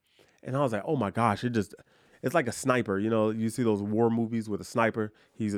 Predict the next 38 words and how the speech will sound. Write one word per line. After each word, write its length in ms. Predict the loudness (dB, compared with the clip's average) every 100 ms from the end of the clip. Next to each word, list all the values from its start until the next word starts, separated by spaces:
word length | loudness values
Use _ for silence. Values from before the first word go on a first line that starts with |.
| -4
he's 200 | 0 4
on 120 | 4
the 60 |
perch 400 | 2 2 2 0
and 100 | -2
he's 140 | -2 0
just 140 | -2
waiting. 260 | 2 2 2
He's 140 | 0
like, 140 | -2 -2
"Yeah, 260 | 0 -2 -2
got 240 | -2 -2
you, 60 | 0
bitch. 280 | -2 -2 -6 _ _ _ _ _ -4
Yeah, 140 | -2
just 140 | 0 0
make 160 | 2
that 120 | 2
move. 280 | 2 2 0 -4 _ 2
Pop, 300 | 2 0 _ 0
got 220 | 0 2
your 80 | 2
ass." 200 | 2 2 -2 -16 -4
And 160 | 0
then 140 | 0 0
he, 280 | -6 -4
he 120 | -2 0
took 220 | 2 4
out 160 | 2 4
one 180 | 4
of 60 | 6
your 100 | 4
legs. 440 | 4 4 2 0 _ _ _ _ _ _ _
And 200 | -6 2
then 160 | 4 6
you're 120 | 4
like, 200 | 4 0
you're 180 | -2 -6